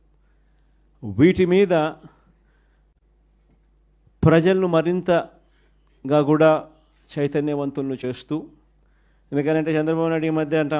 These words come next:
ఉన్నాడు, అసలు ఇంతవరకు తన మేనిఫెస్టోలో చెప్పిన ఏ విషయం మీద కూడా, ఏ హామీని కూడా,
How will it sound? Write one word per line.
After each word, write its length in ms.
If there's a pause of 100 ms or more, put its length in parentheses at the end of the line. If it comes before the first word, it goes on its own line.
ఉన్నాడు, 240 (160)
అసలు 220
ఇంతవరకు 460 (2000)
తన 120 (100)
మేనిఫెస్టోలో 600 (100)
చెప్పిన 260 (260)
ఏ 20 (720)
విషయం 480 (100)
మీద 140 (160)
కూడా, 220 (1500)
ఏ 240 (160)
హామీని 480 (100)
కూడా, 240